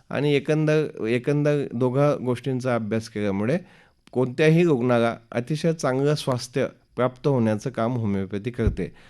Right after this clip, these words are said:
जसं संत तुकाराम सांगून गेले की, "मन करारे प्रसन्न सर्व सिद्धीचे कारण." तर होमिओपॅथी मनावर काम करते आणि होमिओपॅथीने मनावर काम केल्याच्यामुळे अनेक लोकांच्यामध्ये आजाराची दुरुस्ती होते आणि थोडक्यात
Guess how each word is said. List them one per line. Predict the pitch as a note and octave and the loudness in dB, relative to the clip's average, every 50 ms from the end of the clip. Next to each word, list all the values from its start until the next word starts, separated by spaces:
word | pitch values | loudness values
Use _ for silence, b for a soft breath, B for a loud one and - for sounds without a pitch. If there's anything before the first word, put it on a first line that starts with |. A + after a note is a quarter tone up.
| b b b - | b b b -6
जसं | A#2+ C3 C3 D#3 C#3+ | -4 -2 0 0 0
संत | B2+ D3+ C3+ C3 C3 C3 C3+ | 0 0 -2 -2 -4 -6 -6
तुकाराम | D3+ B2+ C3+ C#3 C#3 C#3 C#3+ C#3+ | -4 0 2 2 4 4 2 2
सांगून | C#3 D3 C3 C3+ C#3+ D3+ D3 | 0 0 0 2 2 2 2
गेले | C3 A2+ G#2 G2+ F#2+ F#2 b b b b b _ | 2 2 2 0 -2 -4 b b b b b _
की, | - B2+ | -4 -2
"मन | B2 C3+ C#3+ D3 D#3 D#3 | 0 2 2 2 2 2
करारे | D3 D3 C#3 C#3 C#3 C#3 C#3 C#3 C3+ | 2 2 2 4 4 4 4 2 2
प्रसन्न | B2+ - A#2+ A#2+ - - B2+ A2+ A2 A#2+ D3+ | 0 0 -2 -2 -2 -2 -2 -2 0 0 -2
सर्व | E3+ - - A#2+ G#2+ A2 B2 C3 | -2 -2 -2 -2 -2 -2 -2 -4
सिद्धीचे | - - G2+ F#2 F#2 G#2 G2 - - B2+ | -4 -6 -8 -6 -6 -6 -6 -6 -8 -6
कारण." | A#2+ C#3 B2+ A#2+ G#2+ F#2+ F2 E2 b b b b b b b b _ - | -2 0 0 2 2 0 -2 -4 b b b b b b b b _ -2
तर | C3+ | 0
होमिओपॅथी | C#3 B2+ A#2+ A2+ A#2+ B2+ C3 B2+ D3 D3 D3 - G3 F#3 G3 - - - - | 2 2 2 2 2 2 2 2 0 -2 0 0 0 0 0 -2 -6 -6 -4
मनावर | A#2+ B2+ C#3 C#3+ D#3 E3 F3 F3+ E3+ | -2 0 2 2 4 4 6 6 6
काम | - D3 C3+ B2+ A#2+ | 4 4 2 0 0
करते | A#2 A2 G#2+ - D3+ | -2 -4 -4 -2 -2
आणि | D#3+ D#3+ D3+ C#3+ | -2 0 0 0
होमिओपॅथीने | C3 A#2+ A2+ A2+ A#2 B2 B2 C3 C3+ C3 D3+ D3 D#3 D#3 | 0 0 2 2 0 0 0 -2 -4 -2 -2 -2 0 0
मनावर | D#3 C#3+ C3 B2+ C3 C#3 C#3+ D3 D3+ | 0 0 0 0 0 0 0 0 0
काम | D3 C#3+ C#3 B2 A#2+ C3 | -2 0 -2 0 0 0
केल्याच्यामुळे | A#2+ B2 A2+ G#2+ A2 A2 G#2+ - A#2 A2+ G#2+ G#2+ A#2+ E3 G#3 B B B B B B B | -2 -2 -2 -2 -2 -2 -4 -4 -4 -2 0 2 2 0 0 B B B B B B B
अनेक | - - B2 D3+ F3 F3 E3+ D3+ | 0 2 4 4 4 2 2 0
लोकांच्यामध्ये | C3+ A#2+ - C3+ B2+ B2+ A#2+ A#2+ C3+ B2 A#2+ A2 F#2+ A#2 D#3 F#3+ - - _ - | 0 0 2 0 0 0 0 0 0 0 0 0 0 0 0 -2 -4 -8 _ -4
आजाराची | G#2 A2+ A2+ B2 C3+ C3+ C3+ C3 B2 C#3 C#3 | -2 -2 0 0 2 2 0 0 0 -2 0
दुरुस्ती | B2 A#2+ A#2+ C#3 C#3 - - - F#3 | 0 2 2 2 2 0 0 0 2
होते | D#3 B2 G#2+ C#3 D#3+ F#3 b b b b b b _ - | 2 2 2 0 0 -2 b b b b b b _ -4
आणि | B2 C#3 D3 C#3 C3+ | -2 -2 0 0 0
थोडक्यात | D3 C#3 C3 B2 D3 D#3 | -2 -2 0 0 0 0